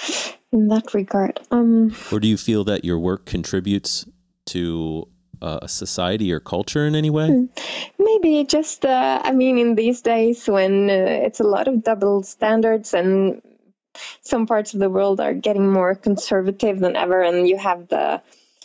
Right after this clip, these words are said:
Speaker 1: uh, you know, people are afraid of the nudity and the nipples and everything. I think it's more important than ever just to create art and to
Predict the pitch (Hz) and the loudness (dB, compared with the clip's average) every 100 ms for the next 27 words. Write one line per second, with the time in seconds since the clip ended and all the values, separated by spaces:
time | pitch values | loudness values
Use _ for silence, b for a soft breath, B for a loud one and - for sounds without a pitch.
0 | b b _ - - - 226 220 208 202 | b b _ -6 -2 0 2 2 0 0
1 | 208 202 165 147 - 208 190 175 180 185 | -2 0 -2 -4 -2 0 0 0 0 2
2 | 185 185 185 214 175 170 180 185 185 180 | 2 2 0 0 2 2 0 2 0 2
3 | 185 175 185 220 240 233 208 202 220 226 | 0 0 2 0 0 0 0 0 0 0
4 | 214 - 233 - - 240 247 220 208 - | 0 -2 -4 -10 -2 2 2 2 0 0
5 | 202 214 202 196 175 175 190 180 - 180 | 0 0 0 0 0 0 0 -2 -2 -6
6 | - - 196 - 233 185 180 - 185 180 | -4 -4 -4 0 2 2 2 0 0 -2
7 | - 190 175 175 - 185 175 | -2 -2 -2 -2 0 2 2